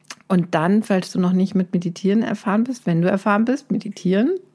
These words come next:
super. Falls nicht, kannst du ganz langsam anfangen. Schließ einfach jeden Tag mal ganz kurz deine Augen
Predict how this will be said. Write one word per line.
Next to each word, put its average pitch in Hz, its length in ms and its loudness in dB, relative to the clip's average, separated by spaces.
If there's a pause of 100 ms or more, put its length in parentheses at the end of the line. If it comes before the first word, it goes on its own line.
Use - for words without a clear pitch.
(220)
super. 262 440 -2 (480)
Falls 185 400 2
nicht, 240 400 2 (300)
kannst 202 260 2
du 202 60 0
ganz 196 260 2
langsam 180 380 0
anfangen. 170 500 -4 (220)
Schließ 285 300 0
einfach 247 240 0
jeden 285 320 -2
Tag 247 220 -2
mal 202 100 2
ganz 226 260 0
kurz 202 240 -4
deine 175 240 -2
Augen 226 320 -2